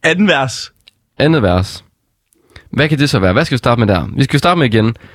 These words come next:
Speaker 2: som alle gør, det er hammer, hammer fedt.
Speaker 1: Det er hammer, hammer fedt.
Speaker 2: Det er hammer, hammer fedt. Øhm, altså,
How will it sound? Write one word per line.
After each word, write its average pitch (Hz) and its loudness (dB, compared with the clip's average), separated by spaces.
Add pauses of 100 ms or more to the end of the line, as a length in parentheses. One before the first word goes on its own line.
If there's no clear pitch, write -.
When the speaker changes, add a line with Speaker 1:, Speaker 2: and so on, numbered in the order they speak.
(160)
Speaker 2:
som - 0
alle 147 0
gør, 143 0
det - -4
er 120 2
hammer, 113 2
hammer 98 0
fedt. 90 -4
Speaker 1:
Det 135 0
er 123 0
hammer, 147 0
hammer 110 0
fedt. - -8 (1400)
Speaker 2:
Det 123 4
er 127 4
hammer, 156 2
hammer 156 2
fedt. - -2 (1300)
Øhm, 107 2
altså, 120 0